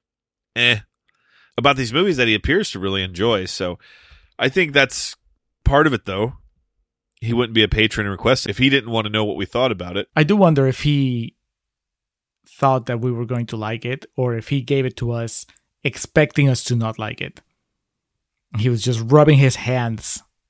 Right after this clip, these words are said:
Speaker 2: and giggling at the idea of us watching Drop Dead Fred and just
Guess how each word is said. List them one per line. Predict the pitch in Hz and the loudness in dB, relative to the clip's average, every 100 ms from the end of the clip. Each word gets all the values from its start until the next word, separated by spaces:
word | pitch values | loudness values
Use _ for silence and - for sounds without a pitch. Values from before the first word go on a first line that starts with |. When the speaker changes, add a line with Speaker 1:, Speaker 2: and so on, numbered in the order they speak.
| - | -10
Speaker 2:
and | 123 110 110 | -8 -6 0
giggling | 139 123 120 113 - | 2 2 -2 -4 -6
at | 127 117 | -6 -2
the | 127 | -2
idea | 120 120 113 | -2 -4 -4
of | 110 | -4
us | 113 - | -4 -4
watching | 117 113 113 113 110 117 - _ - _ _ _ - | -2 -2 -2 -4 -6 -10 -12 _ -20 _ _ _ -6
Drop | 123 127 120 | 2 2 2
Dead | 123 117 | -2 -4
Fred | - 120 117 110 | -6 -4 -2 -2
and | 107 - | -6 -6
just | 113 - | -8 -8